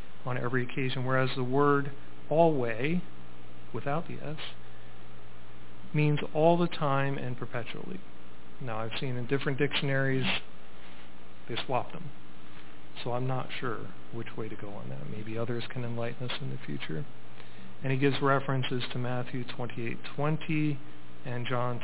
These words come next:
twelve eight, uh, where these are, are used. And, um, there he says, um, of course, uh,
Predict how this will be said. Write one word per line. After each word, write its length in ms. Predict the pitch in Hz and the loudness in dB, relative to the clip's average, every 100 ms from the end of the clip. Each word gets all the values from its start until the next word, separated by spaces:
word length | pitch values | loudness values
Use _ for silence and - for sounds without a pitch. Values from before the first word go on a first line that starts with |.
| - | 0
twelve 280 | 120 113 - - | 0 0 0 0
eight, 280 | 135 143 139 - - - - - - - - | 0 0 0 -2 -2 -2 -2 -2 -2 -2 -2
uh, 120 | 120 | -2
where 260 | 123 120 | 0 0
these 240 | 120 123 120 | 0 0 0
are, 400 | 123 117 117 120 - | 2 2 2 0 -2
are 180 | - 117 | -2 0
used. 560 | 117 143 131 127 165 - - - - - - - - - 190 | 2 2 2 2 0 -2 -2 -2 -2 -2 -2 -2 -2 -2 -2
And, 320 | 131 127 127 | 0 0 0
um, 560 | 127 123 123 123 131 - - - - - - - - - - - - - - - - - - - - - - - - - - - - - | 0 0 0 0 0 -2 -2 -2 -2 -2 -2 -4 -2 -2 -2 -2 -2 -2 -2 -2 -2 -2 -2 -2 -2 -2 -2 -2 -2 -2 -2 -2 -2 0
there 220 | 139 147 147 | 2 4 4
he 80 | 143 | 4
says, 280 | 147 139 131 139 | 4 4 2 2
um, 640 | 135 127 123 120 123 - - - - - - - - - - - - - | 2 2 0 0 -2 -2 -2 -2 -2 -2 -2 -2 -2 -2 -2 -4 -2 -2
of 80 | 139 | -2
course, 260 | 139 127 - | 0 0 0
uh, 260 | 123 123 | -2 0